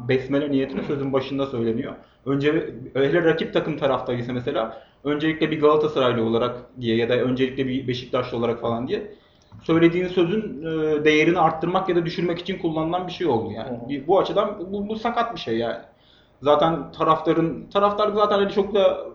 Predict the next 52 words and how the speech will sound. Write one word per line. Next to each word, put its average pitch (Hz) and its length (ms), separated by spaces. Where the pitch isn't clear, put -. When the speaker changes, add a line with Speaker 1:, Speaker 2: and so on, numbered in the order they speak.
Speaker 1:
rasyonel 170 400
bir - 40
şey 180 160
değil. 131 180
Bunu 143 140
hepimiz 143 360
biliyoruz. 104 340
İrrasyonel 175 540
bir 226 60
şey 233 160
ve 240 120
biz 226 140
bu 254 60
yüzden 240 260
keyif 151 240
alıyoruz 117 240
Speaker 2:
Ama 196 140
Speaker 1:
zaten. 208 220
Speaker 2:
ben, 175 80
ben 196 60
seni 202 200
hep 202 100
rasyonel 190 460
bir 160 40
adam 151 200
olarak 139 360
bilirim 208 160
ama 160 140
Fenerbahçe 190 500
söz - 240
konusu 180 280
olduğu 180 140
zaman 226 200
irrasyonelle 180 580
Speaker 1:
İrrasyonel, 190 200
irra- 135 360
Speaker 2:
dönüşü-, 175 380
na-, - 120
o 196 180
nasıl 247 240
oluyor? 113 240
Yani, 139 360
e, 131 400
hayatın 170 420
diğer 208 280
tüm 233 140
alanlarında 170 720
hani 151 160
rasyonel 175 460
davranabilen 151 580
bir 143 60
insan 160 400